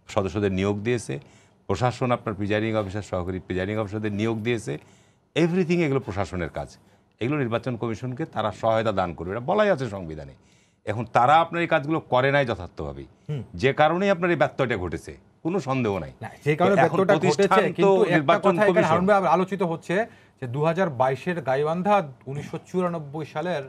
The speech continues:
Speaker 2: মাগুরা হয়নি।
Speaker 1: আপনি উনিশশো চুরানব্বই সালে একটা মাগুরা নিয়ে তো এখন এই বিশ বছর,
Speaker 2: এটাও
Speaker 1: পঁচিশ
Speaker 2: তো
Speaker 1: বছর
Speaker 2: একটা
Speaker 1: পরে
Speaker 2: গাইবান্ধা
Speaker 1: আলোচনা
Speaker 2: পাঁচ।
Speaker 1: না। এখানে
Speaker 2: হুম।
Speaker 1: এইবার এখানে ঘটনাটা হচ্ছে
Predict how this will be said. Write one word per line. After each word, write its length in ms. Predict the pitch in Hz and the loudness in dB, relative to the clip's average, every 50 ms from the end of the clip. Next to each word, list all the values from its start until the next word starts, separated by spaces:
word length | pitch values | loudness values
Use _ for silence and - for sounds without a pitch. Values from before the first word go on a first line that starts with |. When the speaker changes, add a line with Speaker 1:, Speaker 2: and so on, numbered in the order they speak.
| 120 107 | -12 -8
Speaker 2:
মাগুরা 420 | 110 120 131 131 139 143 135 131 | -4 -4 -2 -2 -2 -2 -2 -2
হয়নি। 400 | 110 - 131 139 131 120 107 87 - - _ _ - | -2 -2 -4 -4 -2 -4 -6 -8 -10 -16 _ _ -2
Speaker 1:
আপনি 180 | - 113 123 156 160 | -2 -2 0 0 -4
উনিশশো 420 | 147 143 143 147 160 143 160 175 | -2 -2 0 0 0 0 0 -2
চুরানব্বই 440 | - - 160 156 156 160 156 160 165 | 0 0 0 0 0 0 0 -2 -4
সালে 200 | 139 160 165 - - | -2 -2 -4 -2 2
একটা 340 | 120 131 131 - - 170 165 | 0 0 0 0 0 0 2
মাগুরা 380 | 151 156 147 143 135 151 160 160 | 4 4 2 2 2 0 0 0
নিয়ে 160 | 156 160 165 160 | 0 0 -2 0
তো 40 | - 165 | 0 0
এখন 200 | 151 131 139 151 | 0 0 0 0
এই 80 | 156 151 | -2 0
বিশ 180 | 127 143 131 120 | 0 -2 -2 -2
বছর, 240 | 135 147 - - 156 | -2 -4 -2 0 2
Speaker 2:
এটাও 100 | 156 170 | 2 4
Speaker 1:
পঁচিশ 160 | 147 208 220 | 4 6 4
Speaker 2:
তো 60 | 233 | 4
Speaker 1:
বছর 220 | 247 240 196 175 147 | 4 4 2 2 2
Speaker 2:
একটা 140 | - 190 | 0 0
Speaker 1:
পরে 200 | 180 - - 160 | 2 2 2 4
Speaker 2:
গাইবান্ধা 140 | 165 127 127 | 4 4 4
Speaker 1:
আলোচনা 320 | 135 147 147 131 143 139 120 | 4 4 4 2 2 0 0
Speaker 2:
পাঁচ। 80 | 104 | -2
Speaker 1:
না। 60 | 87 80 78 | -2 -4 -4
এখানে 320 | 82 101 107 135 143 151 160 | -6 -4 -2 -2 -2 -2 -2
Speaker 2:
হুম। 180 | 151 - - | -4 -2 -2
Speaker 1:
এইবার 220 | 135 131 135 156 156 151 | -2 0 0 0 0 0
এখানে 220 | 143 123 151 165 160 | -2 -2 -2 -2 -2
ঘটনাটা 360 | 117 123 120 139 143 147 160 | -2 -2 -2 -2 -2 -2 -2
হচ্ছে 260 | 160 156 143 - 185 | -4 -4 -8 -6 -6